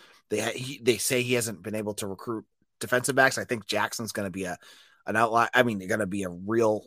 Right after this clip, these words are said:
special kid. Um, I thought they did really well. And I guess the other one is, I, even with guys out, I liked what the defensive line did. And I don't think it was, I don't think it had to do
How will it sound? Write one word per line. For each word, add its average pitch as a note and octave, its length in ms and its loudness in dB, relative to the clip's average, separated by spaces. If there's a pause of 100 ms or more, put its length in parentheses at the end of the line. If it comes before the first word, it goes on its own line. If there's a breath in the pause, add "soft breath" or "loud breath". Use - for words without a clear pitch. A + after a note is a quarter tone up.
special G#2 440 0
kid. A2+ 360 -2 (500 soft breath)
Um, G2+ 280 -2
I C3+ 100 10
thought E3+ 200 8
they D#3+ 100 8
did C#3 160 8
really A2+ 180 4
well. G2 240 0
And G#3 120 10
I B3 60 12
guess D4+ 200 12
the B3+ 140 6
other F3+ 180 8
one C#3+ 240 6
is, C3 180 6 (200)
I, - 100 6 (600)
even G#3 440 6
with D#3+ 320 6
guys C3 400 10
out, G#2+ 340 6
I B2 120 6
liked B2 320 4
what A#2 120 -2
the G#2 60 -12
defensive F#2+ 460 -8
line E2 240 -12
did. C#2+ 220 -16 (520 loud breath)
And D3 180 8
I D3+ 140 10
don't G3 200 8
think F3+ 200 6
it E3+ 100 8
was, C3 640 10 (1080)
I - 80 4
don't A3+ 160 6
think A3 140 8
it G#3 80 6
had E3+ 280 6
to D3 120 0
do A2+ 560 4